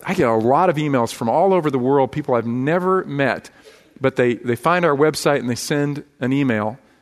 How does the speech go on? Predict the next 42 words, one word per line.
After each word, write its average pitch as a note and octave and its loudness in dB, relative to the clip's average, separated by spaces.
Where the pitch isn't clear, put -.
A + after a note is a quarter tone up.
to B2+ -4
me A#2 -2
as A#2+ -8
a - -8
senior D3+ -4
pastor, B2 -2
and B2 0
they B2+ 0
want B2+ 0
prayer F3 4
and D3+ 2
money C3 0
for C3 -4
their B2+ 2
ministry, E3 -2
which D3 -6
is C#3+ -6
fine, G#3 2
but D3 2
I, D#3+ 2
I've D3 0
never E3 0
met D#3 0
'em. A2 0
I A#2 2
don't C#3 2
know C#3+ 2
'em C3+ 0
at B2+ 2
all. B2+ 0
And D3+ 2
I, D3+ 2
and D3+ 0
I D3 2
read F3 0
that D#3 4
email, D#3+ 0
and C#3 0
it's - -6
really, G3 0
I D3+ 0
just, - -8